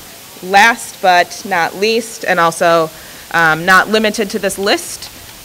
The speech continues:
G M Os have not caused one documented illness ever.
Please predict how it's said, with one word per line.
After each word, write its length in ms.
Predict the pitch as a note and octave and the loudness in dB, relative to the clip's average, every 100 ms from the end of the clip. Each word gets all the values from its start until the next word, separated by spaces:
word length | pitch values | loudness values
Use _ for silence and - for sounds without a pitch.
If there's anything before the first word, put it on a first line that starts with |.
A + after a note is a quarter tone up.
| - | -12
G 140 | - B3 | 0 2
M 140 | B3 | 4
Os 420 | A#3 A3 A3 G#3+ | 4 2 0 -4
have 240 | - G#3 F#3 | -2 0 2
not 320 | F#3 G3+ G#3 | 6 6 6
caused 640 | - G3+ E3+ D#3+ E3+ - | 2 2 4 6 4 -4
one 420 | - E3+ F3 F#3 F#3+ | -8 2 2 2 0
documented 760 | E3 E3 F3+ C#3+ C3+ E3+ - | 0 -2 -4 -8 -4 -4 -2
illness 760 | D3 C3 C3 E3 - - - - | -2 -4 -4 -8 -10 -20 -20 -4
ever. 300 | F3 F3 - | 0 0 -2